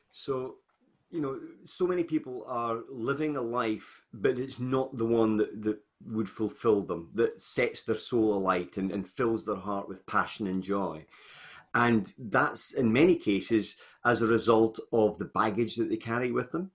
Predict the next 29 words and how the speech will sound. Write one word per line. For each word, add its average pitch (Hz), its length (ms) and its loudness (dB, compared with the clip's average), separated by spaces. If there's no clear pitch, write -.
You 131 120 -2
know, 120 160 2
if 113 200 0
they've 110 180 2
had 110 220 4
experiences 139 720 4
in, 120 240 4
in 131 120 4
their 120 120 6
life 123 340 4
up 165 260 -4
to 156 220 6
this 139 280 4
moment, 127 600 4
then, 135 380 0
you 147 80 -2
know, 127 120 0
that 139 280 -6
can 131 140 -6
impact 123 480 -6
how 123 180 2
they 117 140 0
live 113 240 0
their 117 80 0
life, 110 300 2
the 107 80 0
way 110 100 8
that 107 220 0
they 98 80 -4